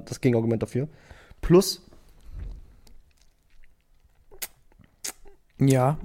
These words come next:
Speaker 2: sammel.
Speaker 1: bis auf das gibt's ja keinen anderen Punkt, wo man sagen könnte, das hat Deutschland besser. Wir sind doch viel schlauer. Ja, dafür ist aber alles andere, und das, ich, guck mal, deswegen, das wollte ich kurz sagen. Selbst das schlaue Argument, finde ich, schon mal, ist, stimmt,
Speaker 2: <gasps>
Speaker 1: weil die nicht wissen,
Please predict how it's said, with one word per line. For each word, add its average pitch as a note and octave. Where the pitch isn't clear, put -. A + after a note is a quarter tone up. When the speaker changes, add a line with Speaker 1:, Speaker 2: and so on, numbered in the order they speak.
Speaker 2:
sammel. C#3+
Speaker 1:
bis -
auf C#3+
das -
gibt's D#3
ja D3
keinen D3+
anderen C#3
Punkt, C3+
wo B2
man A#2+
sagen B2+
könnte, B2+
das A#2+
hat B2
Deutschland A#2
besser. A2+
Wir -
sind B2+
doch A#2+
viel A2+
schlauer. A#2+
Ja, B2+
dafür C#3
ist E3
aber D#3+
alles G3
andere, E3+
und B2+
das, D3+
ich, B2+
guck -
mal, D3
deswegen, B2+
das A2+
wollte A2
ich -
kurz A2+
sagen. A2+
Selbst D#3
das D3
schlaue E3
Argument, C3+
finde C#3
ich, B2
schon C3+
mal, C3
ist, -
stimmt, C#4+
Speaker 2:
<gasps> A#3+
Speaker 1:
weil A#2+
die B2+
nicht B2
wissen, D#3+